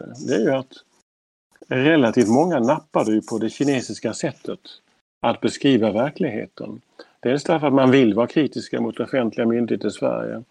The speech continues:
men också för att man på något sätt alltid vill finna någon annan sanning.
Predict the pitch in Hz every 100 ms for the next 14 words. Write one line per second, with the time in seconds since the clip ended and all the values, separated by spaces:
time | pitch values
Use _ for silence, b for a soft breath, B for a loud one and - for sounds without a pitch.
0 | b b b b - 127 143 139 - 113
1 | 123 113 - 113 113 _ _ _ - 135
2 | 123 127 113 - _ _ - 139 120 131
3 | 117 101 127 110 107 110 104 107 135 110
4 | 92 113 143 110 110 127